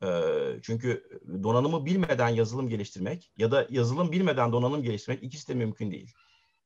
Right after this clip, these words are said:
Ee, ben kendimden örnek vereyim. Mesela ben bilgisayar işlemcileri üzerine çalışıyorum, araştırma yapıyorum demiştim.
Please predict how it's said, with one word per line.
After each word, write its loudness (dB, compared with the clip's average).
Ee, -8
ben 0
kendimden -2
örnek -2
vereyim. -2
Mesela 2
ben 2
bilgisayar 2
işlemcileri 0
üzerine 0
çalışıyorum, -6
araştırma -6
yapıyorum -8
demiştim. -10